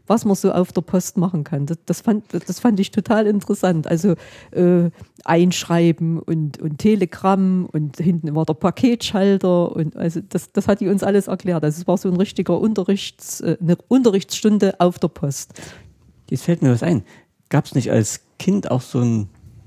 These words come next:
Speaker 2: ein kleines Sparbuch, wo man mit Briefmar-, äh, wo man immer Marken einkleben konnte, so zehn Pfennig? War das auch von der Post?
Speaker 1: Wie, wie so ein Sparbuch?
Speaker 2: Ja, wie ein kleines Sparbuch.
Speaker 1: Kann sein, ja.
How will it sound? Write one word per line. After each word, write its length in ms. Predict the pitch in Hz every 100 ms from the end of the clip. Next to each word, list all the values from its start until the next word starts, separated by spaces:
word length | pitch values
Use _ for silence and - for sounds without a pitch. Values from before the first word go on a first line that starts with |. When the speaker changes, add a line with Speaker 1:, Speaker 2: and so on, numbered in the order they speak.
| - -
Speaker 2:
ein 80 | 113
kleines 300 | 120 107 95
Sparbuch, 500 | - 170 220 - 113
wo 100 | 120
man 180 | 110 95
mit 140 | 98
Briefmar-, 500 | - 202 - 117 110 -
äh, 180 | - 113
wo 80 | 113
man 260 | 123 110 104 - - -
immer 160 | - 120
Marken 360 | 117 180 -
einkleben 440 | - 107 110 147 127
konnte, 280 | 127 110 101
so 180 | 120
zehn 320 | 104 - 113 104
Pfennig? 440 | 147 185 143 - _ - - _
War 120 | 117
das 120 | 110
auch 120 | -
von 160 | - 127
der 60 | 110
Post? 460 | 117 110 - - _ _ _ -
Speaker 1:
Wie, 160 | 170
wie 80 | 185
so 100 | -
ein 80 | 190
Sparbuch? 580 | - 240 285 214 240 -
Speaker 2:
Ja, 240 | 135 98 104
wie 80 | 160
ein 60 |
kleines 240 | 160 170 151
Sparbuch. 380 | 165 170 208 185
Speaker 1:
Kann 100 | 175
sein, 320 | 180 185 160
ja. 220 | 165 185